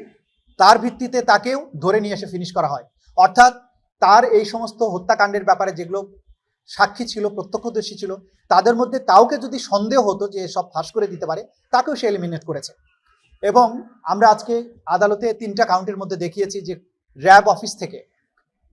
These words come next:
গোপন বন্দিশালায় বন্দি করে রাখা বন্দীদেরকে জিয়াউল হাসান বিভিন্ন সময় তার গাড়িতে তুলে নিয়ে গিয়ে, যেমন টঙ্গী হয়ে ভৈরব পর্যন্ত এই বাইপাস রাস্তার মধ্য দিয়ে, একদিনে সেখানে আমরা তিনজনের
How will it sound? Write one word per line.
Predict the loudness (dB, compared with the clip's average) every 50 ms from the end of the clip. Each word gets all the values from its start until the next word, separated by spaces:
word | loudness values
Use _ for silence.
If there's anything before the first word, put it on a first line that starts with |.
| _ _ _ _ _ -20 -20 -20 -20 _ _ _ -20 -20 _ -2
গোপন | 0 0 2 0 0 0
বন্দিশালায় | 0 0 0 0 -4 -4 -2 0 0 0
বন্দি | 0 -2 -4 -6 -6 -6
করে | -6 -4 -4 0
রাখা | 0 0 0 0 -2
বন্দীদেরকে | -2 -4 -4 -4 -4 -4 -4 -4 -4 -6 -8 -8 -10 -14 -10
জিয়াউল | -2 2 4 4 4 4
হাসান | 2 0 -2 -4 -4 -6
বিভিন্ন | -8 -10 -10 -8 -6 -8 -8
সময় | -8 -10 -8 -8 -6 -8 -6 -4 -4
তার | -4 -2
গাড়িতে | 0 -2 -2 -4 -6 -10
তুলে | -12 -12 -10 -10
নিয়ে | -10 -10 -10 -10
গিয়ে, | -8 -8 -8 -8 -10 -14 _ _ _ _ _ _ _ _ _ _ _ _ _ _ _ _ _ _ _ _ _ _
যেমন | 0 0 0 0 2
টঙ্গী | 2 2 2 2 0 -2 0
হয়ে | 0 0 0 0 -2 -4 -8 -14 _ _ _ -10
ভৈরব | -2 0 2 2 2 0 0
পর্যন্ত | 0 0 0 0 -2 -2 -2
এই | -2 -2 -4 0
বাইপাস | 2 2 2 4 2 0 0 0
রাস্তার | -2 -4 -2 -2 -4 -4
মধ্য | -4 -6 -8 -10 -12
দিয়ে, | -12 -12 -14 -18 -18 _ _ _ _ _ _
একদিনে | 4 6 6 6 6 2 -4 -6 -6 -4 -4 -6 -6 -10
সেখানে | -12 -8 -6 -4 -4 -2 -2
আমরা | -2 0 2 2 2 0 0 -6 _ _ _ _ _ _ _ _
তিনজনের | -4 -2 -2 -2 -2 -2 -2 -2 -2 -2 -6 -12 _